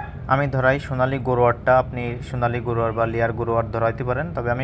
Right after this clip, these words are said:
সোনালি গরুয়ারটাই ধরাই। আপনার এর মাঝে ধান টান এগুলো দেওয়ার দরকার নেই। যদি আপনি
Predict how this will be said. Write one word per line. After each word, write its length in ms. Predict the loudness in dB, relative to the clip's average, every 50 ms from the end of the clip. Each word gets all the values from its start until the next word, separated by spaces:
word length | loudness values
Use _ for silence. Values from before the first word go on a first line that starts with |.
| -4 -4
সোনালি 280 | -2 -2 0 0 0 0 2
গরুয়ারটাই 380 | 2 4 4 4 2 0 0 2
ধরাই। 200 | 2 2 2 0 -2 -8 -10 -12 -12 -12 -12 -12 -12 -12 -12 -12 -12 -12 -8 -4 -4
আপনার 220 | -2 0 2 0 0 0 -2 -2
এর 100 | 0 0 2 2
মাঝে 280 | 2 2 2 -2 -4 -4 -4 -6 -10 -12 -12 -12 -10 -4 0
ধান 160 | 2 2 2 2 2 4
টান 160 | 4 4 4 2 -2
এগুলো 200 | -2 -2 -2 -2 0 2
দেওয়ার 180 | 2 0 2 2 0
দরকার 240 | -2 0 0 -2 -2 -2 -4
নেই। 100 | -4 -6 -6 -8 -12 -12 -12 -12 -12 -10 -8 -6
যদি 160 | -4 0 2 2
আপনি 200 | 2 0 -2 -6